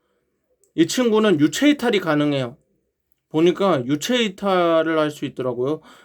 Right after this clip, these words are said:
그러니까 자기 능력 중에서 소울을 뺏는 능력이 있거든요. 그러니까 그 영혼 같은 거를 뺏는 능-, 능력이 있는 것 같아요. 네, 소울을 가져가는 능력이 있고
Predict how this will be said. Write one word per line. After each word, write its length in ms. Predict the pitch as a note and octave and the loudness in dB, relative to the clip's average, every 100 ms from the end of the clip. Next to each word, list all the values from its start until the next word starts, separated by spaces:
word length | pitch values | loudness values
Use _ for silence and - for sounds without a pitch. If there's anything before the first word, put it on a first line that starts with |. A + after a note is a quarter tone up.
| _ | _
그러니까 480 | D#3 F3 F#3 F#3+ F#3+ | 0 4 4 2 -4
자기 1200 | - D3+ F#3+ G3 F#3+ F#3 F3+ F3 E3+ E3 D#3+ C3 | -2 -2 0 2 2 4 2 2 0 0 -2 -4
능력 360 | C3+ D#3+ F#3+ F#3+ | -2 0 0 0
중에서 680 | F#3+ E3+ D#3+ G3 D3+ A2+ _ _ _ _ _ _ _ _ _ _ _ _ _ _ _ _ | 0 2 0 0 0 -2 _ _ _ _ _ _ _ _ _ _ _ _ _ _ _ _
소울을 640 | - D4+ E4+ F4 D4 G#3+ | -2 4 6 8 6 2
뺏는 360 | - D#4+ E4 D4+ | 0 2 2 2
능력이 400 | G#3+ G#3 F#3 D3+ | 2 2 2 0
있거든요. 500 | C#3 D3 C3 C3+ D#3+ | -4 -6 -4 -6 -6
그러니까 500 | - D#3+ F#3+ F3+ D#3+ | -2 0 2 0 -4
그 380 | - E3 D#3 C3 | 2 4 4 2
영혼 340 | C#3 E3+ B3+ A#3+ | 2 4 4 2
같은 300 | G#3+ G#3+ G3+ | 0 0 2
거를 340 | F3+ D#3+ C#3+ | 2 2 0
뺏는 380 | A#3 D4 D#4+ C#4 | 0 2 2 2
능-, 160 | F3+ - - _ _ D#3 | -2 -6 -20 _ _ 2
능력이 400 | E3+ G3+ A3 F3 | 4 6 4 2
있는 220 | D3 D#3 | 0 2
것 60 | |
같아요. 480 | C#3 C3 C3 C#3 B2 _ _ _ _ _ _ _ _ | 0 -2 -6 -6 -8 _ _ _ _ _ _ _ _
네, 540 | - C3 B2 A#2+ A#2 | -6 -4 -2 -4 -8
소울을 720 | A2+ - - - D4+ E4 D4+ B3+ | -14 -20 -8 2 6 6 6 2
가져가는 600 | - E3 G#3 A3 G3+ E3+ | 0 0 2 2 4 4
능력이 340 | E3 E3 C3+ | 4 2 0
있고 440 | C3 - D#3+ A#2+ | -8 -4 -4 -4